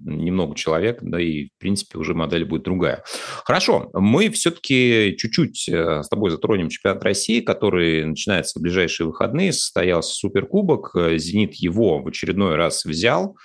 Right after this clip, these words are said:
хотя основное время встречи с Ц С К завершилось по нулям, и армейцы достаточно неплохо смотрелись, отбивали атаки, компактно играли в обороне особенно. То есть Федотов, в принципе, подготовил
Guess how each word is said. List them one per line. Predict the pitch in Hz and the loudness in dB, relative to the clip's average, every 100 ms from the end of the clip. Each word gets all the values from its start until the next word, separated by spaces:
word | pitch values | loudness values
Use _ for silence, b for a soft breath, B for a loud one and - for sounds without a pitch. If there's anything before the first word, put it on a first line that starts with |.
| B B B - | B B B -6
хотя | 92 - 98 85 78 73 87 | -2 2 2 4 2 0 -2
основное | 87 101 101 95 80 73 69 - - - | 0 2 4 4 2 0 -4 -10 -16 -14
время | 92 78 90 95 76 | -10 -2 2 2 0
встречи | - - 90 78 - | -6 -2 0 0 -6
с | 85 - | -6 -4
Ц | 82 80 | -2 0
С | - | 0
К | - 80 67 | 0 0 -2
завершилось | 73 76 - 95 78 - | -4 -4 -2 0 0 -4
по | - 98 | -4 0
нулям, | 95 95 120 175 156 90 | 2 4 2 2 0 0
и | 85 80 | 0 0
армейцы | 76 80 85 - - | 0 0 -2 -2 -4
достаточно | 76 - 78 - - | -4 -2 -4 -4 -4
неплохо | 80 87 90 - | -2 0 -2 -2
смотрелись, | - 82 - 143 160 131 - | -6 -4 0 0 2 0 -2
отбивали | 73 71 80 82 73 67 - B B B _ | -6 -2 0 0 0 -4 -8 B B B _
атаки, | - - 107 147 - 120 104 | -4 0 0 0 0 2 4
компактно | - 87 85 85 - 73 | 2 -2 0 -2 -2 -6
играли | 71 80 71 | -2 0 0
в | 71 | -2
обороне | 69 80 131 156 104 | 0 2 2 2 2
особенно. | 92 - 98 82 78 71 | 0 0 0 0 -4 -6
То | 67 | -10
есть | - | -8
Федотов, | - 101 101 82 | -4 -2 -2 -4
в | - | -2
принципе, | 92 85 _ | -2 -4 _
подготовил | - 82 85 107 90 78 | -6 -2 0 2 2 0